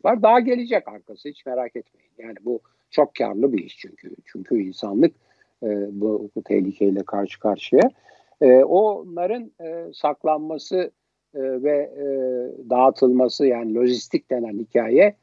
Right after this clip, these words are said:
e, çok yüksek düşük ısılar gerektiriyor. Eksi elli falan gibi. Santigrat herhalde söylenen. E, dolayısıyla Türkiye'de o işi becerecek teknik, e, araç,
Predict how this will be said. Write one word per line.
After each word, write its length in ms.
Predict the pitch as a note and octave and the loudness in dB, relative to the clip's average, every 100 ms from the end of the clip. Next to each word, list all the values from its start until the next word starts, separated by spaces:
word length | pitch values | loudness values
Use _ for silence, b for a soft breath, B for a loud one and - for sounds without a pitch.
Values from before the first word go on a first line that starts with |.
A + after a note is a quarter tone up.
| _ _ _ B2+ | _ _ _ -6
e, 360 | B2 B2 B2 - | -2 0 -2 0
çok 280 | D#3+ D#3 C3 | 2 2 -2
yüksek 680 | B2+ - G3+ G#3 - A#2 | -4 2 2 2 -6 -10
düşük 340 | A#2+ - - C#3 | -8 -4 -6 -6
ısılar 440 | - A2+ A2+ G2 - | -8 -6 -6 -6 -10
gerektiriyor. 680 | A#2 A2 G#2 - G#2+ G#2+ G#2 | -8 -8 -8 -8 -8 -6 -6
Eksi 440 | A#2+ A#2 - - | 0 0 2 2
elli 280 | A#2+ A#2 A2+ | 4 2 -2
falan 400 | - A2+ A2 G#2+ | -4 -8 -10 -10
gibi. 180 | F#2 _ _ _ _ _ | -14 _ _ _ _ _
Santigrat 680 | - A#2+ A#2 A#2+ B2 C3 - | -10 -6 -4 0 4 4 2
herhalde 380 | G#2+ F#2+ F2+ G2+ | -8 -12 -12 -12
söylenen. 540 | - G#2 G2+ G#2+ E3+ - b b b - | -8 -6 -6 -6 -8 -10 b b b -4
E, 40 | C3 B2 A#2+ A#2 A#2 - C#3+ C#3 C#3+ | 0 0 0 -4 -10 -12 -10 -2 6
dolayısıyla 760 | C3+ C3+ C3 - C3 C3 C3 - | 8 8 4 2 2 4 2 0
Türkiye'de 680 | C#3+ C3+ D3+ C#3 D3+ C#3+ - _ _ _ - | -6 -2 0 2 2 -2 -6 _ _ _ -2
o 300 | D3+ C#3+ C#3+ | 4 4 2
işi 300 | - - C3 | -8 -8 -6
becerecek 680 | B2 C#3 C3 B2 D3 - _ - | -4 -2 -2 0 0 -2 _ -8
teknik, 380 | A#2+ - D3+ - _ - | -8 -6 -10 -12 _ -20
e, 380 | A#2+ C3 C3+ C3 - _ _ _ _ - | -12 -6 -6 -6 -10 _ _ _ _ 0
araç, 540 | C3+ C#3+ - - | 4 4 2 -6